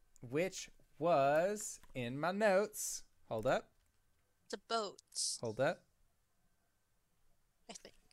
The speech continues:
Speaker 1: It was a boat. It was the Dangerous Business Ship. Which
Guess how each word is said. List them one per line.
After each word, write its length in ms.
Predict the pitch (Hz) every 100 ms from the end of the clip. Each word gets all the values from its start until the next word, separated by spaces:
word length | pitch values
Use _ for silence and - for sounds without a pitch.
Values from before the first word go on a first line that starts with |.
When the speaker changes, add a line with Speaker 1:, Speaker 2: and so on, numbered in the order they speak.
| _ _
Speaker 1:
It 160 | 139 131
was 240 | 135 135
a 60 | 147
boat. 420 | 139 135 131 - _ - _ _ _ _ _ _ _ _ _ _ _ _ _ _ _ _ _ _ _ _ -
It 240 | 156 -
was 1300 | 147 147 139 139 143 143 143 143 143 156 165 170 - 147
the 140 | 143
Dangerous 960 | 127 120 165 214 240 233 285 311 - 175
Business 840 | 131 180 208 175 151 123 110 -
Ship. 460 | - - 131 98 - - - - _ _ _ _ _ _ _ _ - - _ _ _ _ _ _ _ - - - - - - - - - - _ _ _ _ -
Which 360 | 147 147 -